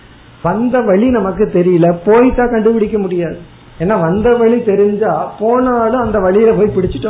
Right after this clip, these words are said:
வந்துடலாம். இப்ப நமக்கு வந்த வழி தெரியல, ஆகவே அது என்னை விட்டு சென்று விடக் கூடாது.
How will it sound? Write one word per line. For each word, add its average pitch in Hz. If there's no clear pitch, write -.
வந்துடலாம். 160
இப்ப 180
நமக்கு 175
வந்த 190
வழி 226
தெரியல, 170
ஆகவே 165
அது 160
என்னை 170
விட்டு 156
சென்று 160
விடக் 151
கூடாது. 135